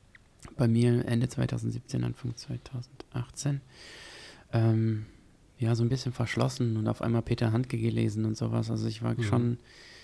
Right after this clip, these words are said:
Speaker 1: wieder in meiner Welt so, so ein bisschen zurück und bin auch in so
Speaker 2: Okay.
Speaker 1: ein leichtes Loch gefallen, aus dem ich mich dann letztes Jahr wieder rausgekämpft hab
Speaker 2: Mhm.
Speaker 1: und dann auch mit dem Ortswechsel, glaub ich, der mir gut getan hat,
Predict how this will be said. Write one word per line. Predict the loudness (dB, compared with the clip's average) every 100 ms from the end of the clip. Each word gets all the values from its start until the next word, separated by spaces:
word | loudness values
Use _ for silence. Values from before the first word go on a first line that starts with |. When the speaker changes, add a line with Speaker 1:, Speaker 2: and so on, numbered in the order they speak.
| -20 -20 -20 -20 -2
Speaker 1:
wieder | 4 4 4
in | 4
meiner | 2 2 2
Welt | 2 2 0 -8 -6
so, | -2 2 2 0 0
so | 0
ein | 0
bisschen | 0 -2
zurück | -4 -2 -2 -4 -4
und | -4
bin | 0 0
auch | 2
in | 2
so |
Speaker 2:
Okay. | 0
Speaker 1:
ein | -2
leichtes | 0 0 -2 -2 -2
Loch | -4 -6
gefallen, | -4 0 0 -2 -8 -20 -20 -20 -20 -20 -20 -12
aus | -4
dem | 0 2
ich |
mich | 0 0
dann | 0
letztes | 0 -2 -4 -2
Jahr | 0
wieder | 0
rausgekämpft | 0 -2 -4 0 2 2 0
hab | -2 -4 -18 -10
Speaker 2:
Mhm. | -6 -4 -2
Speaker 1:
und | -4 -4
dann | -6 -4
auch | -6 -4
mit | -6 -4
dem | -4 -2 -4 -6 -12 -20 -20 -20 -4
Ortswechsel, | -2 -2 -4 -6 -4 -2 -2 -2 -4
glaub | -4 -2 -4
ich, | -4
der | -2
mir | -2
gut | -4 -10
getan | -14 -6 -4 -2
hat, | -6